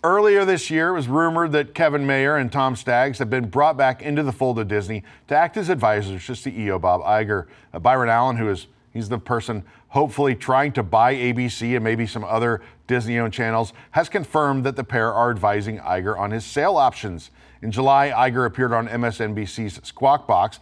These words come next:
He agreed with David Faber that A B C may not be the core to the Walt Disney Company and that he was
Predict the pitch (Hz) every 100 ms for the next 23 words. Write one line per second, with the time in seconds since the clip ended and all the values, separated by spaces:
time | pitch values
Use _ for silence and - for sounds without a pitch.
0 | - - 170 180 135 185 185 127 139 139
1 | 135 - 127 127 135 113 - - 117 120
2 | 139 127 123 143 135 131 113 117 123 139
3 | 139 110 123 131 117 - 147 147 147 151
4 | - _ - 143 139 143 135 123 131 135
5 | 123 123 107 - - 143 151 139 113